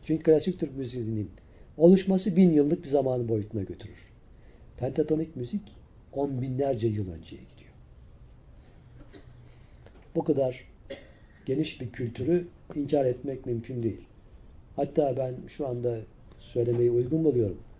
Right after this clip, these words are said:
Bu geri geldiği için. Bir ara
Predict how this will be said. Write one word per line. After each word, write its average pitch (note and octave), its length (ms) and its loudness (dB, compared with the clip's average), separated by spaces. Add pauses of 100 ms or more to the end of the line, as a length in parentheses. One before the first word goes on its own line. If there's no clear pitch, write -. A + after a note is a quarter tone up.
(300)
Bu A#2+ 60 -4
geri A2+ 280 2
geldiği A2+ 340 0
için. A#2+ 260 -8 (680)
Bir D#3 100 6
ara D3+ 360 2